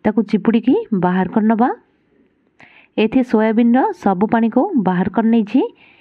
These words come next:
ଏବେ କଢ଼େଇ ବସେଇ ନେଇଛି, ତେଲ ପକାଇ ନେବା। ତେଲ ଗରମ ହେଇଗଲା ପରେ ସୋୟାବିନ୍କୁ ପକେଇ ନେବା।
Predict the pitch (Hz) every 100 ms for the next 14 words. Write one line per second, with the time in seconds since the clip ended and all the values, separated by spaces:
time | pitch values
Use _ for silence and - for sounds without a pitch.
0 | _ _ 226 220 294 370 - 185 196 220
1 | 226 240 233 220 285 440 - 185 185 190
2 | 214 233 220 240 453 - _ - 214 220
3 | 240 247 247 240 240 240 240 247 381 466
4 | - 190 196 220 240 247 247 247 247 240